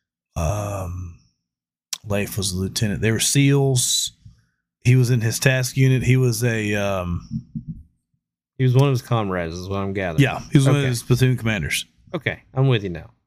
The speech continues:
Speaker 1: But
Speaker 2: I
Speaker 1: they
Speaker 2: di-, I
Speaker 1: wrote a
Speaker 2: didn't
Speaker 1: book
Speaker 2: know
Speaker 1: called
Speaker 2: he was
Speaker 1: Extreme Ownership.
Speaker 2: Yeah.
Speaker 1: It's a fantastic book.
Speaker 2: Oh,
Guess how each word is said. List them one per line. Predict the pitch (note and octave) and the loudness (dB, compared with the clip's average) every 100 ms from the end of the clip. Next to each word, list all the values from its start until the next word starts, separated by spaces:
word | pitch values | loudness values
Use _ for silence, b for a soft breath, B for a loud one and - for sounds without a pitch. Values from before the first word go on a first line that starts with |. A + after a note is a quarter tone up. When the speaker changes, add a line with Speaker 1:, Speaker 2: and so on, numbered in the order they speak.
| - | 0
Speaker 1:
But | C3 | 4
Speaker 2:
I | - | 4
Speaker 1:
they | |
Speaker 2:
di-, | |
I | - | 2
Speaker 1:
wrote | |
a | A2+ | 4
Speaker 2:
didn't | A#2 | 4
Speaker 1:
book | A#2+ | 6
Speaker 2:
know | |
Speaker 1:
called | A2 | 4
Speaker 2:
he | B2+ | 2
was | |
Speaker 1:
Extreme | A#2+ C3 B2 | 2 4 4
Ownership. | A#2 G2+ E2+ G#1+ - _ _ _ | 2 -2 -6 -8 -12 _ _ _
Speaker 2:
Yeah. | G#3 C3+ - _ _ - | -6 -6 -8 _ _ 2
Speaker 1:
It's | C3+ | 4
a | C#3+ | 4
fantastic | C3+ C3 B2 A#2 G#2 | 2 2 0 0 -4
book. | F2+ D#2 A1+ - _ _ _ _ _ _ _ _ | -4 -4 -4 -10 _ _ _ _ _ _ _ _
Speaker 2:
Oh, | D#3 | -12